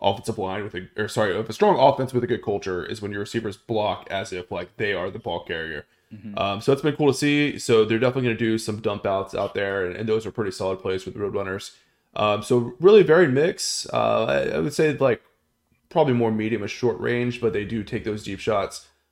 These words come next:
Speaker 1: um, when those plays are available. Yeah.
Speaker 2: Well, let's,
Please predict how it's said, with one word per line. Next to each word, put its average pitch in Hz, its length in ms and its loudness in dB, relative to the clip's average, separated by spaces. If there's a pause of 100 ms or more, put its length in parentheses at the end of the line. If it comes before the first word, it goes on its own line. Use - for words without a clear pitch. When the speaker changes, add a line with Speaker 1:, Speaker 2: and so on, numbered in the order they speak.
(120)
Speaker 1:
um, 92 760 -4 (160)
when 110 280 2
those 101 220 -2
plays 95 200 -4
are 87 40 -10
available. - 420 -10 (100)
Yeah. - 120 -10 (1400)
Speaker 2:
Well, 160 260 4
let's, 175 400 -4